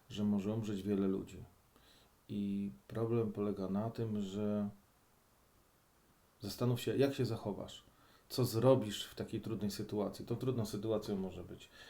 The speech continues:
wojna, może być powódź, może być jakiekolwiek inne zagrożenie.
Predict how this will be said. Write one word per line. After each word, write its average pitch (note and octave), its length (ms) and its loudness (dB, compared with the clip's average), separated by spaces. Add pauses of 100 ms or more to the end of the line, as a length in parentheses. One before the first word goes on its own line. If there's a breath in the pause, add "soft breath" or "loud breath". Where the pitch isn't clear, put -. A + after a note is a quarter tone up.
(220 loud breath)
wojna, G#2 720 4
może F2+ 560 -6 (120)
być - 420 -10
powódź, G2+ 760 4 (560 loud breath)
może F#2 640 -4 (140)
być F2 460 -8
jakiekolwiek A2 640 0
inne G2 220 2
zagrożenie. F#2+ 760 -2